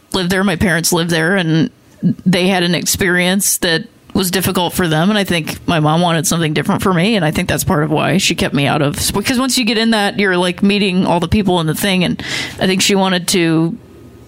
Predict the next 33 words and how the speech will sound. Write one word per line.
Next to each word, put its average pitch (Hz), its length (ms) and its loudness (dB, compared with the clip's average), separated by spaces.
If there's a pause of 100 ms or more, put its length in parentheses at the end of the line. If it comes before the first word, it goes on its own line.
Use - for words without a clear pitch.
(320)
you 208 120 2
know, 175 280 0 (580)
push 240 220 0
me 233 160 2
out 214 320 -2
and 214 180 2
<laughs> 254 60 2
put 311 100 0
me 285 120 0
someplace 240 420 0
else, 214 360 -4 (360)
um, 170 480 0 (100)
because 220 300 2
it's, 233 160 -2
like, 254 180 -2
a 233 100 0
hard 233 300 0
Scrabble 202 380 0
neighborhood, 165 420 0
and 151 140 0
that's 160 160 -2
putting 170 240 -2
it - 120 -2
very 165 300 0
lightly. - 460 -2
<laughs> - 40 -8 (180)
It's, - 160 0
like, 202 320 -2 (500)
it's 202 160 -2
a 233 80 0
difficult 220 480 0
place. 160 360 0
It's - 460 -2